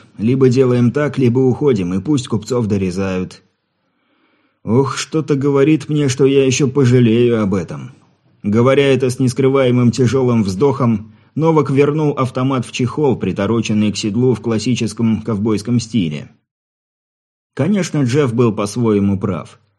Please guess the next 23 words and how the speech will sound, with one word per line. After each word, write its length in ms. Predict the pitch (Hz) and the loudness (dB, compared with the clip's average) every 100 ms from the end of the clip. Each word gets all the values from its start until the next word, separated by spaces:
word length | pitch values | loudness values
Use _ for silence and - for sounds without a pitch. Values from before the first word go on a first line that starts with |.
| _ _ _ _ _ - | _ _ _ _ _ -2
Как 220 | 170 156 | 0 2
бы 120 | 156 | 0
ты 140 | 156 151 | 2 2
ни 160 | 160 | 4
был 180 | 147 123 | 4 2
хорош 380 | - 123 135 131 | 2 0 0 0
на 120 | 110 | -2
тренировке, 720 | 98 101 98 131 123 117 92 - - | 0 0 2 0 0 -4 -4 -8 -6
настоящий 800 | 107 104 135 151 147 - 131 | -6 -2 0 2 2 0 0
бой 400 | 123 143 135 117 - - | 2 4 4 4 -2 -12
с 140 | - | -2
морем 400 | 135 135 117 107 | 2 4 4 0
вбрасываемого 960 | 196 180 127 123 110 110 104 104 104 104 | 0 0 0 0 0 0 2 0 0 -2
в 60 | |
кровь 260 | 104 127 107 | -2 -2 -2
адреналина 840 | 107 110 107 110 120 127 113 98 - _ _ | -2 -2 -2 0 2 2 0 -4 -10 _ _
не 260 | 113 127 139 | 2 4 2
имеет 360 | 147 131 - | 0 0 0
ничего 420 | 113 107 127 127 127 | -2 0 0 0 0
общего 460 | 135 - 110 113 | -2 -2 -2 -2
с 120 | 110 | -2
учебной 440 | 120 - 117 104 107 | -4 -2 0 0 0
схваткой. 680 | - 123 117 - - 64 | -2 -2 -2 -4 -8 -12